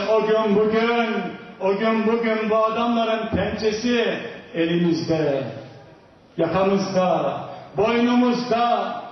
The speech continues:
Dün Çanakkale'yi Muhammed Mustafa'nın izinden giden, Muhammed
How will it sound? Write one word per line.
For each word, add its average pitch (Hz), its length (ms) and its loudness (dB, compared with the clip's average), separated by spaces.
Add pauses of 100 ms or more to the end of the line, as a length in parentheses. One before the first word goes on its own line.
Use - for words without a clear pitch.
(520)
Dün 220 220 0
Çanakkale'yi 240 1160 0 (120)
Muhammed 202 540 0
Mustafa'nın 202 960 -2 (140)
izinden 208 640 0
giden, 190 460 0 (240)
Muhammed 208 420 0